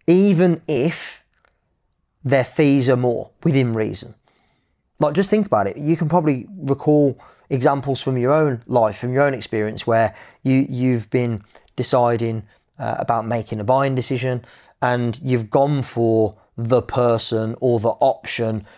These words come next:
where you had greater certainty that it could get you the result. And the chances are the reason why that was, uh, 'cause they're a specialist, and often we'll invest more money because, remember, we're not bothered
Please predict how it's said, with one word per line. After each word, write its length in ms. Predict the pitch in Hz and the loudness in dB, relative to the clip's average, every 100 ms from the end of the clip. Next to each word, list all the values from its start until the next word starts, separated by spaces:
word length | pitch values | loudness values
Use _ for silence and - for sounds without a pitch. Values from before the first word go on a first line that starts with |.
| - | -6
where 140 | 131 131 | 0 2
you 160 | 127 | 4
had 140 | 123 - | 2 2
greater 280 | 131 131 | 2 0
certainty 560 | - 127 117 117 110 123 | -2 -2 -2 -4 -6 -6
that 320 | 104 113 117 _ _ _ - | -4 -4 -6 _ _ _ -4
it 160 | 123 | -4
could 160 | - 123 | -4 -2
get 180 | 131 135 | -2 0
you 100 | 139 | 0
the 100 | 139 | 0
result. 360 | 143 214 - _ _ _ _ _ | 2 0 -2 _ _ _ _ _
And 240 | 139 131 123 | 0 0 0
the 80 | 120 | 0
chances 340 | 127 123 - | -2 -2 0
are 160 | 104 123 | 0 2
the 80 | |
reason 240 | 117 120 117 | 0 -2 0
why 140 | 110 | 0
that 120 | 113 - | 0 0
was, 360 | 107 117 - - | 0 0 -8 -8
uh, 300 | 127 120 - - - - | -2 0 -2 -4 -12 -8
'cause 220 | - 139 139 | -2 -2 0
they're 140 | 147 | 0
a 60 | 151 | 2
specialist, 500 | - 202 107 76 - | 0 0 -2 -10 -8
and 240 | - 127 127 | -4 -2 0
often 460 | 156 160 - 143 135 - - | -2 -2 0 -2 -2 -10 -4
we'll 160 | 143 139 | 0 2
invest 360 | 139 143 156 156 | 2 2 0 2
more 200 | 156 151 | 2 4
money 240 | 160 131 | 2 0
because, 260 | 113 131 117 | -4 -4 0
remember, 360 | 139 156 131 | 2 0 0
we're 120 | 113 | -2
not 220 | 131 170 135 | 0 0 2
bothered 440 | 156 110 117 | 0 0 -4